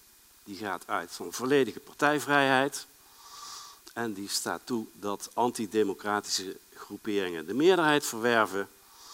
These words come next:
En ja, in het uiterste geval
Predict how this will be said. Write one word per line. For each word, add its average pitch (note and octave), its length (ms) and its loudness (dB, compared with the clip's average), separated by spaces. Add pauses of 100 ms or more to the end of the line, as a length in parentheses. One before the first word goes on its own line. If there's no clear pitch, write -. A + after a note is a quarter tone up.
(380)
En F#2+ 280 -4 (280)
ja, F2+ 280 -8 (920)
in A2+ 140 2
het F2+ 140 -4
uiterste G2+ 440 0
geval F2 520 -2